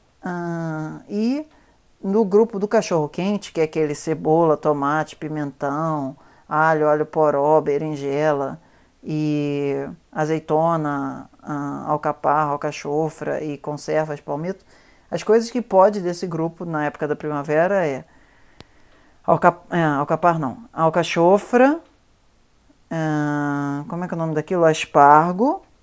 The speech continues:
e palmito, de preferência, se possível, eles frescos, sem tá eles na conserva, ok? Essas coisas todas, elas tendem a esfriar.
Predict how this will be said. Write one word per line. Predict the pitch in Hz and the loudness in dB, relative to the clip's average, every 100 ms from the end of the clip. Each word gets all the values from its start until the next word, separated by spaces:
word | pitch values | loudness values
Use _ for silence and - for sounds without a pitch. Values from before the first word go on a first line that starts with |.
| _ _ _ _ - | _ _ _ _ -12
e | 175 | 2
palmito, | 214 220 190 175 185 208 | 8 8 8 2 -2 -4
de | 196 | -4
preferência, | 214 196 202 180 175 196 208 - 214 196 - _ - | -2 -2 0 -2 -2 -4 -6 0 2 0 -2 _ -16
se | - 233 | -10 -8
possível, | 226 208 202 208 214 214 185 | -8 -8 -6 -2 2 2 2
eles | 185 196 208 | 0 -2 -6
frescos, | - - 151 139 - 151 - - _ | -8 -4 -2 -2 -6 -20 -20 -20 _
sem | - - 175 | -18 -12 -10
tá | 175 160 165 | -2 2 2
eles | 156 156 156 175 165 - _ _ _ | 0 -2 -4 -8 -10 -18 _ _ _
na | - 156 | -12 -8
conserva, | - - - 131 156 _ _ _ _ | -6 -6 -10 -10 -14 _ _ _ _
ok? | - 180 196 _ _ - | -14 -12 -12 _ _ -10
Essas | 175 180 175 | -8 -6 -4
coisas | 196 208 202 | -2 0 -2
todas, | - 202 202 220 240 | -4 2 2 2 0
elas | 202 185 180 | -2 -4 -6
tendem | - 185 180 170 | -10 -8 -6 -6
a | |
esfriar. | 165 - - 185 170 131 | -8 -10 -8 -4 -2 -4